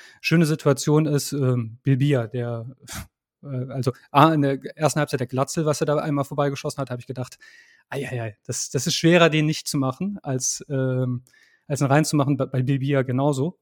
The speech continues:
Allerdings, Sekunde, Fiete, hier zum Beispiel, wenn der Glatzel den Ball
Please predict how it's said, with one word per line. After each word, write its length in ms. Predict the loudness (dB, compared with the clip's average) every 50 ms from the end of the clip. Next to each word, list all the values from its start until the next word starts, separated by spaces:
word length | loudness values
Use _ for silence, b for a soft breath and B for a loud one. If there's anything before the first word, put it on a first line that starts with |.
| _ _ _ _
Allerdings, 440 | _ -2 0 0 0 0 -2 -4 -6
Sekunde, 560 | -6 -6 -6 -4 -4 -4 -4 -4 -6 -8 -8
Fiete, 280 | -8 -8 -6 -4 -6 -8 b b b b b b b b b
hier 420 | -8 0 2 4 4 4 2 -2 -10 -16 -20 _ -18
zum 160 | -6 -2 0
Beispiel, 580 | 2 2 2 0 0 0 0 0 -2 -6 -10 -14 -16
wenn 280 | -18 -8 -2 2 4
der 80 | 4 4
Glatzel 340 | 6 4 2 4 2 0 2
den 140 | 2 2 2
Ball 340 | 2 2 0 0 -2 -6